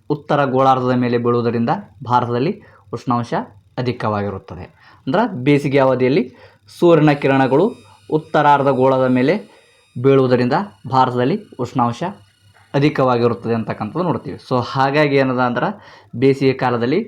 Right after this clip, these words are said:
ಭಾರತದಲ್ಲಿ ಉಷ್ಣಾಂಶ ಅಧಿಕವಾಗಿರ್ತಕ್ಕಂಥದ್ದು ನೋಡ್ತೀವಿ. ಬೇಸಿಗೆಯ ಕಾಲದಲ್ಲಿ ಭಾರತದಲ್ಲಿ ಯಾವ ಭಾಗ, ಯಾವ ಭಾಗ ಅತಿ ಹೆಚ್ಚು ಉಷ್ಣಾಂಶದಿಂದ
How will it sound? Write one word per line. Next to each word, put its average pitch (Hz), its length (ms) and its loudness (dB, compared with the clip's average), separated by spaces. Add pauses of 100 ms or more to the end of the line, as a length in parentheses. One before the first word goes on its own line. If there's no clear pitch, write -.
(160)
ಭಾರತದಲ್ಲಿ 123 540 2
ಉಷ್ಣಾಂಶ 117 340 -6 (640)
ಅಧಿಕವಾಗಿರ್ತಕ್ಕಂಥದ್ದು 113 1000 -2
ನೋಡ್ತೀವಿ. 101 300 -10 (720)
ಬೇಸಿಗೆಯ 160 460 2 (100)
ಕಾಲದಲ್ಲಿ 139 380 2 (320)
ಭಾರತದಲ್ಲಿ 139 560 2 (760)
ಯಾವ 175 180 4 (180)
ಭಾಗ, 131 160 0 (1300)
ಯಾವ 156 280 2 (160)
ಭಾಗ 139 160 2 (300)
ಅತಿ 220 300 0
ಹೆಚ್ಚು 175 260 0 (140)
ಉಷ್ಣಾಂಶದಿಂದ 147 600 0